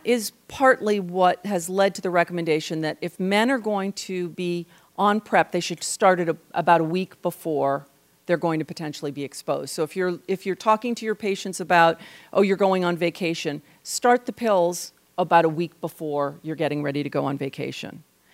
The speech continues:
Um, and then the recommendation from C D C is that you take it for twenty-eight days afterwards, 'cause again, the question is, how long do you need the tenofovir to be present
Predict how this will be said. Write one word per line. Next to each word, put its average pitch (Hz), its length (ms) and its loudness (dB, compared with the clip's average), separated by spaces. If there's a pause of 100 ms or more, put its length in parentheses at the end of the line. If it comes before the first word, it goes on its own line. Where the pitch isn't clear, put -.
(500)
Um, 196 360 6
and 220 180 6
then 247 120 6
the 240 80 4
recommendation 247 640 2
from 226 160 -6
C 226 180 -6
D 220 100 -4
C 233 180 -4
is 220 120 0
that 202 100 2
you 196 100 -4
take 202 240 -2
it 202 80 -2
for 190 120 -8
twenty-eight 202 480 -4
days 175 340 -2
afterwards, 185 540 -2
'cause 170 160 -12
again, 180 300 -4
the 165 60 -4
question 185 460 -2
is, 156 300 -4 (240)
how 214 160 6
long 202 320 4
do 190 100 -6
you 180 80 -2
need 170 420 -2 (220)
the 165 100 -2
tenofovir 170 560 -2
to 156 60 -8
be 151 120 -6
present 180 640 0